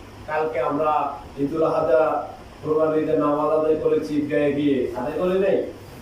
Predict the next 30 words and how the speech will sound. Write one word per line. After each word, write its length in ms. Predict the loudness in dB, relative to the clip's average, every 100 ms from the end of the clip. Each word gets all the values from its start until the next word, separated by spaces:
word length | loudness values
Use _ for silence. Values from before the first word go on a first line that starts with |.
| -18 -20 -20 -2
তো 360 | 0 2 0 0
কোরবানি 440 | 2 4 2 2 2
দেওয়ার 480 | 4 4 2 0
জন্য 220 | 0 0 2
বলা 300 | 2 2 2
হয়েছে 540 | 4 4 4 0 0 -4 -14 -14
আমাদেরকে, 880 | -6 -2 0 2 0 0 0 0 -4 -10 -6
আমরা 440 | -4 0 2 2 2
সবাই 340 | 0 2 2 2
কোরবানি 400 | 0 2 2 0
দিতেছি, 600 | -2 -6 -6 -4 -4 -4 -10 -14 -16 -16 -16 -6
কিন্তু 180 | -2 0
আসলে 440 | 0 0 0 0
কোরবানির 520 | 2 2 4 4 2
হাকিকত 560 | 2 -2 -2 -2 0 0
সম্বন্ধে 420 | 2 2 2 2 0
জানতে 300 | 0 0 -2
হবে, 400 | -4 -6 -6 -4 -4 -2
কোরবানির 440 | 0 2 2 2 0
তত্ত্ব 500 | 4 2 2 2 2
জানতে 400 | 2 0 -2 -4
হবে। 200 | -4 -8 -12 -18 -8
কোরবানি 460 | 0 2 2 0 0
কেন? 280 | 0 0 -2 -4 -14 -20 -20 -20 -20 -20 -20 -20 -4
আমরা 240 | 0 0
তো 60 | 2
এমনিতেই 580 | 4 4 2 0 0 0
সারা 360 | 0 0 0 0
বছর 240 | 0 0
পশু 420 | 0 -2 -2 -4